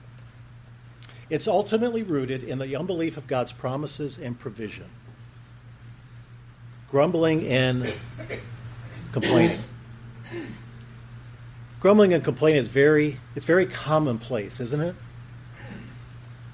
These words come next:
It almost seems just natural. This is how we talk. This is how we communicate. I mean, what, what else are we gonna talk about unless there's something to complain about, right?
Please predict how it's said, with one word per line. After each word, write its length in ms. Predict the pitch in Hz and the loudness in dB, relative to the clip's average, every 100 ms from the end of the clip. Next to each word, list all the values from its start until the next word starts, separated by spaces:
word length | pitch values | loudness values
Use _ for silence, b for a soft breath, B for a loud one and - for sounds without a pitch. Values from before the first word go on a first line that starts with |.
| - | -2
It 120 | 151 | 2
almost 400 | 170 196 196 151 | 6 6 4 2
seems 320 | - 165 156 - | 0 0 0 0
just 280 | 156 - - - - - - | 0 0 -6 -18 -18 -16 -10
natural. 580 | 117 135 151 196 120 90 - - - - - - - - | -6 -4 -2 -2 -2 -6 -14 -18 -18 -18 -18 -18 -18 -4
This 200 | 131 139 | -2 0
is 120 | 190 - | -2 0
how 200 | 139 131 | 0 2
we 240 | 123 110 | 0 -4
talk. 420 | - - 180 220 - - - - - - - - - - - - | -8 -6 -6 -6 -12 -16 -16 -18 -18 -18 -18 -18 -18 -18 -18 -6
This 180 | 143 - | -4 -2
is 60 | 139 | 2
how 140 | 175 | 6
we 120 | 147 | 6
communicate. 680 | 143 123 143 254 - 127 101 117 | 4 2 4 4 4 2 0 -4
I 40 | |
mean, 180 | 127 117 | -2 0
what, 140 | 147 | 0
what 100 | 135 | 4
else 120 | 160 175 | 4 6
are 40 | |
we 40 | |
gonna 80 | 165 | 2
talk 280 | - 196 196 | 6 4 4
about 180 | 190 131 | 4 4
unless 200 | 135 131 | 2 -4
there's 100 | 143 | -4
something 180 | 185 170 | -2 -2
to 160 | - | -6
complain 380 | 202 - 240 302 | -12 -6 -2 2
about, 240 | 202 135 | 2 2
right? 260 | 143 220 | 0 -2